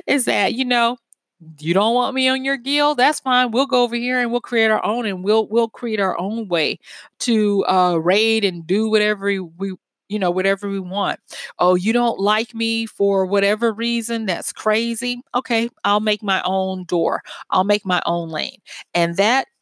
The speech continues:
just even having that, it's kinda like an energy, like a "I'll show you" energy that <laughs> shows up, that helps you to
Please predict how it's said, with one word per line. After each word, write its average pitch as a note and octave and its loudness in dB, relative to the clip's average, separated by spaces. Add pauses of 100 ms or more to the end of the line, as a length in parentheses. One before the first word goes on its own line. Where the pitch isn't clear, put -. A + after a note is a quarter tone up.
(380)
just F4 2
even B3+ 2
having A3 -2
that, D#3 0
it's B3 -2
kinda E4+ -4
like B3+ 0
an C#3+ -6 (140)
energy, B3 2
like F#3+ 2
a D#3+ -2
"I'll G#3 4
show A3 0
you" G#3 -2
energy B3 -2
that A#3 0
<laughs> - -4
shows A#3+ 2
up, B3+ 2 (380)
that A3 4
helps A3 0
you A#3+ -2
to G#3 0